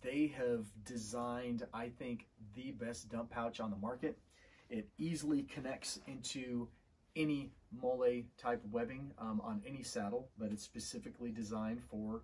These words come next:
their method. It has a drawstring top,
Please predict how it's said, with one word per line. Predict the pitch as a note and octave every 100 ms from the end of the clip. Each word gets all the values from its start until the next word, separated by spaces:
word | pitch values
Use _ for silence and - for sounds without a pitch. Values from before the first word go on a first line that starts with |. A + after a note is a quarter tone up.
| -
their | G#3 -
method. | G#2+ - A2+ C#3 - - - - - - - -
It | - A#2
has | B2 A#2+ A#2 -
a | A#2 G#2 - - - -
drawstring | A2 A#2 A#2 C3 - B2+ A2+
top, | - C#3 -